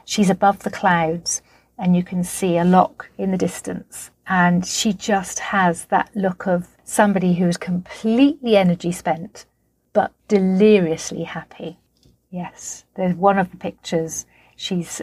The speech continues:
standing, I'm assuming it's at the summit, with her arms raised and her poles dangling from her wrists. And it, it looks like it pretty much is a whiteout. So thank you, Bea, for sending that in. I really appreciate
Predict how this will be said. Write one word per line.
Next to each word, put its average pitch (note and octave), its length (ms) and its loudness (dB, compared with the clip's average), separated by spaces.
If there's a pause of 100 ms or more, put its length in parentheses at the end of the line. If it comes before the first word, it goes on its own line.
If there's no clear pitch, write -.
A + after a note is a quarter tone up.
(100)
standing, F3+ 960 0
I'm E3+ 140 -4
assuming G3+ 500 0
it's F3 120 -4
at - 100 -6
the G#3 60 -10
summit, - 560 0 (680)
with F3+ 160 -6
her F#3 240 -2
arms F#3 480 2
raised E3+ 560 0 (120)
and D#3+ 440 -12 (400)
her G3+ 220 -2
poles F#3 580 2
dangling F#3 580 2
from E3+ 180 -6
her E3+ 140 2
wrists. - 540 -4 (400)
And F3+ 120 -2
it, G#3+ 120 -8
it G#3+ 160 -6
looks G#3+ 280 -4
like F3+ 160 -6
it - 140 -18
pretty F#3+ 160 -2
much E3+ 260 -4
is E3 140 -4
a D#3+ 40 2
whiteout. D#3+ 560 -4 (840)
So B3 160 4
thank B3 400 0
you, A#3 80 -4
Bea, F3 340 0
for G#3 140 -12
sending F3 340 -4
that E3+ 320 -10
in. E3 220 -4
I F#3+ 120 -6
really G3 640 2
appreciate F3+ 720 -8